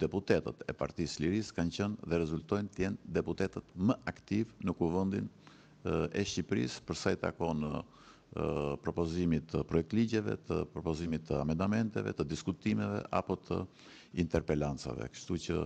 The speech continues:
edhe një herë për t'i përgjigjur pyetjes tuaj, menjëherë do të ketë për rrugën, e, Korçë Ersek një interpelancë nga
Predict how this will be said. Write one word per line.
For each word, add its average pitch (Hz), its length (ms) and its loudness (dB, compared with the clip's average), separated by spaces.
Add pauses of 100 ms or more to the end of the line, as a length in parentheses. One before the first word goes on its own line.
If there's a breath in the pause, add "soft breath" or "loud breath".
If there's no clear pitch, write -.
(100)
edhe 85 260 2
një 80 140 6
herë 85 120 2
për 82 100 -2
t'i 76 100 -2
përgjigjur 78 400 2
pyetjes - 380 0
tuaj, 110 240 2 (480 soft breath)
menjëherë 87 760 4 (180)
do 85 160 2
të - 140 -6
ketë 98 300 -2
për 85 160 0
rrugën, 82 400 2
e, 80 100 0 (160)
Korçë 78 540 0 (800 soft breath)
Ersek 90 440 0 (200)
një 82 280 -2
interpelancë 80 1000 0
nga 82 100 2